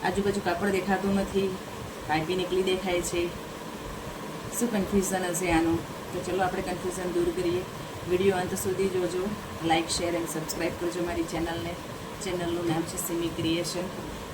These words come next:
Facebook-માં જોતા હોય તો લાઈક કરજો, શેર કરજો. Instagram-માં જોતા હોય તો લાઈક કરજો, શેર કરજો ને મારી ચેનલને ફોલો કરજો.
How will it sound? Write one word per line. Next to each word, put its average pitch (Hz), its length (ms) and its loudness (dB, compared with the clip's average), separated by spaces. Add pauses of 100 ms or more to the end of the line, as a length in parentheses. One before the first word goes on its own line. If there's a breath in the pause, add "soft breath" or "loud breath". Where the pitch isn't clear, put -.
(120)
Facebook-માં 196 460 4
જોતા 180 300 6
હોય 180 220 2
તો 160 140 0
લાઈક 151 200 6
કરજો, 160 400 -2
શેર 165 280 2 (100)
કરજો. 160 440 0 (260)
Instagram-માં 170 600 0
જોતા 170 280 0
હોય 175 200 0
તો 151 200 -2
લાઈક 151 240 2
કરજો, 156 420 -2 (640)
શેર 190 300 2
કરજો 170 340 -2 (1000)
ને 170 140 0 (240)
મારી 185 120 2
ચેનલને 196 360 2
ફોલો 175 360 2
કરજો. 165 360 0